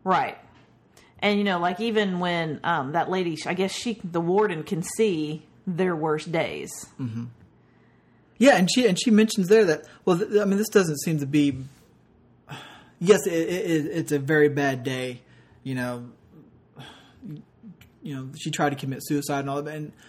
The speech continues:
Speaker 2: but it's not like he is a bad person and he didn't do it. He tried to save
Speaker 1: Yeah.
Speaker 2: tried to save her, and up until this point, he's done nothing bad in his life. You know, he'd always,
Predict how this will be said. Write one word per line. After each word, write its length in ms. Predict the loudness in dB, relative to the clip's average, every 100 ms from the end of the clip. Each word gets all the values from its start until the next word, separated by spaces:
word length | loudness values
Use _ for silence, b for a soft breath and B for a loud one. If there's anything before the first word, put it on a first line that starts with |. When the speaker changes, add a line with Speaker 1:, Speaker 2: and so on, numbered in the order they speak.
| B
Speaker 2:
but 100 | -4
it's 140 | -2
not 60 | 0
like 220 | 0 0 -10 -20 -20 -20 _
he 540 | -2 2 4 2 -4 -12 -20 _ _ _ _ _ -4
is 140 | -2
a 40 | 0
bad 320 | 4 4 2
person 400 | -2 -2 -2 -4
and 140 | -4
he 140 | -2 0
didn't 380 | 2 2 -2
do 180 | 2 2
it. 60 | 2
He 120 | -2
tried 380 | 0 2 2 0
to 100 | -8 -4
save 480 | -2 0 0 -4 -10 -4
Speaker 1:
Yeah. 240 | -2 -4 -12 _ _
Speaker 2:
tried 260 | 4 4 4
to 80 |
save 400 | -2 0 2 2
her, 380 | 0 -4 -4 -6 -16 b b b b b b -4
and 440 | -2 0 -2 -6 -10 -2
up 140 | 0
until 240 | 0 0 0
this 240 | 0 -4
point, 320 | 0 2 2 2
he's 200 | -2 0
done 420 | -2 -2 -4 -10 _ _
nothing 360 | 0 0 0 -2
bad 380 | 2 2 0 -6 -16 -6
in 140 | -4
his 180 | -4 -2
life. 420 | 0 0 -2 -4
You 60 | -6
know, 200 | -4 -4
he'd 300 | -6 -8 -12
always, 280 | -4 -2 -2